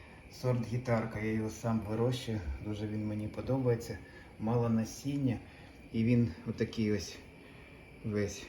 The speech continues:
м'якоть солодка. От. І зараз взагалі багато яких фруктів є і на ринку,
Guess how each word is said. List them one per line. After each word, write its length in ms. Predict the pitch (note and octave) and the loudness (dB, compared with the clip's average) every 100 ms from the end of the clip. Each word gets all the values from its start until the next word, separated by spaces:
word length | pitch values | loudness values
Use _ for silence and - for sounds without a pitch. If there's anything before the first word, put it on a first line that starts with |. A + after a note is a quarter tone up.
| - | -2
м'якоть 500 | A2 B2+ C#3 A#2+ G#2 | 4 4 4 2 -2
солодка. 680 | - A2+ A2 G#2+ F#2+ - F2+ - - - - - - - - | 0 2 4 4 2 -4 -8 -10 -18 -20 -20 -20 -18 -18 -10
От. 280 | A2+ G2 F#2 - - - - | -6 -4 -4 -6 -6 0 0
І 80 | A2 | 2
зараз 360 | A2+ D3 C#3+ A#2 | 6 6 6 4
взагалі 420 | B2+ A#2+ C3 B2 | 4 6 8 6
багато 520 | G#2 A2+ A2+ A2+ A2 - - - - - - - - | 6 4 4 2 0 -4 -14 -18 -18 -18 -18 -18 -2
яких 340 | A2 G#2+ A#2+ G#2+ | -2 0 0 -2
фруктів 640 | - C#3+ D#3+ - C#3+ B2+ | 0 2 2 2 2 4
є 300 | B2+ C3 B2 - - - | 6 6 6 0 -12 0
і 80 | A#2 | 4
на 160 | A#2 | 4
ринку, 480 | C3 D3 C#3+ C#3 B2+ | 4 2 2 2 0